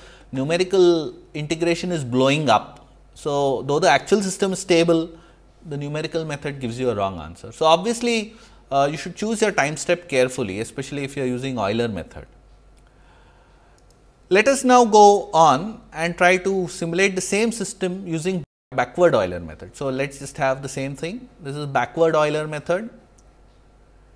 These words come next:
H is equal to point zero one, T final is three, number of steps of course is the num-, uh, the depends on the duration as well as h.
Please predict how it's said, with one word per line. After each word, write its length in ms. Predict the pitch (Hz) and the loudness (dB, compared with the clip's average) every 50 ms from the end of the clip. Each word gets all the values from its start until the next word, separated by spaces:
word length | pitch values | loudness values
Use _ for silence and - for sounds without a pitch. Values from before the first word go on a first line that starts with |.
| _ _ _ _ _ - | _ _ _ _ _ -10
H 240 | 143 143 143 - 170 | -10 -8 -6 -4 -6
is 120 | 175 160 | -4 -4
equal 300 | 165 165 - 170 160 156 | -6 -6 -4 -4 -4 -2
to 160 | 160 170 160 | -2 -4 -6
point 380 | - - 139 127 135 147 147 - | -2 0 0 0 0 -2 -6 -8
zero 260 | - 143 135 139 147 | -6 -4 -4 -4 -2
one, 420 | 143 143 139 139 147 160 170 - - - _ _ _ _ _ _ _ _ | -2 -2 -2 -2 -4 -6 -12 -18 -20 -20 _ _ _ _ _ _ _ _
T 180 | - 156 160 160 | -12 -10 -10 -8
final 460 | - - 147 151 151 156 156 156 156 | -4 -4 -4 -4 -4 -6 -8 -6 -6
is 200 | 156 143 - - | -6 -8 -10 -12
three, 480 | - - - - 127 131 139 160 202 - - _ _ _ _ _ _ _ - - - - - _ - - - _ _ - | -18 -16 -10 -8 -8 -8 -8 -10 -16 -20 -20 _ _ _ _ _ _ _ -20 -20 -20 -20 -20 _ -20 -20 -20 _ _ -10
number 300 | 127 131 139 151 151 156 | -8 -6 -4 -2 -2 -2
of 100 | 151 - | -4 -6
steps 400 | - - - 147 143 - - - | -6 -4 -4 -4 -4 -4 -6 -8
of 160 | 151 - - | -8 -8 -8
course 300 | - 143 143 143 143 147 | -8 -8 -6 -6 -8 -6
is 300 | 143 139 135 127 - - | -6 -6 -6 -8 -8 -8
the 80 | 127 | -6
num-, 340 | 127 131 123 117 120 110 - | -6 -4 -4 -6 -6 -8 -10
uh, 280 | 104 113 113 110 107 104 | -8 -6 -6 -4 -6 -6
the 340 | 107 113 110 110 107 104 92 80 92 120 | -4 -2 0 0 0 0 -2 -6 -10 -10
depends 280 | 120 - 135 131 139 | -6 -4 -4 -2 -2
on 140 | 139 135 135 | -2 -2 -2
the 80 | 127 123 | -2 -2
duration 580 | 120 120 117 120 120 131 143 143 - 151 147 | 0 0 2 4 4 2 2 0 -2 -4 -4
as 160 | 135 120 117 - | -4 -4 -2 0
well 200 | 123 123 127 123 | 0 2 2 0
as 120 | 117 - | 0 0
h. 420 | 123 117 135 165 - - - - | 2 2 2 0 -4 -10 -14 -14